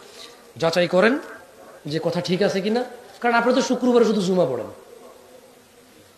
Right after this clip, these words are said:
হুজুরকে বলবেন যে, "হুজুর, একটু ইমান থেকে কথা বলেন তো, আসলে কি শুধু শুক্রবারে জুমার নামাজ পড়লে কি জানাজা পাই আমি?" হুজুরকে একটু জিজ্ঞেস করেন যে, "হুজুর, আমি আপনার চাকরিও ক্যান্সেল করবো না,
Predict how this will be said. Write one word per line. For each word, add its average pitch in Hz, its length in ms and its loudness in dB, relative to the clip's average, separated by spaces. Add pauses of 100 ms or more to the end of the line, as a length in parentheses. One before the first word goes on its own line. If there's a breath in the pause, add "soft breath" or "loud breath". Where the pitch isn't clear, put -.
(200)
হুজুরকে 240 320 6
বলবেন 254 200 6
যে, 240 80 6
"হুজুর, 247 220 6
একটু 226 160 6
ইমান 233 280 4
থেকে 202 220 2
কথা 185 140 2
বলেন 170 220 2
তো, 170 140 -6 (300 loud breath)
আসলে 208 260 4
কি 214 80 4
শুধু 240 180 4
শুক্রবারে 240 380 6
জুমার 214 180 2
নামাজ 208 160 4
পড়লে 202 140 0
কি 190 60 -4
জানাজা 160 300 2
পাই 151 240 0
আমি?" 143 180 -4 (1600)
হুজুরকে 214 300 4
একটু 208 100 4
জিজ্ঞেস 180 200 0
করেন 151 240 -4
যে, 156 60 -2
"হুজুর, 208 320 2 (260 loud breath)
আমি 226 280 4 (120)
আপনার 190 300 -2
চাকরিও - 400 2
ক্যান্সেল 208 280 4
করবো 202 220 2
না, 208 120 -2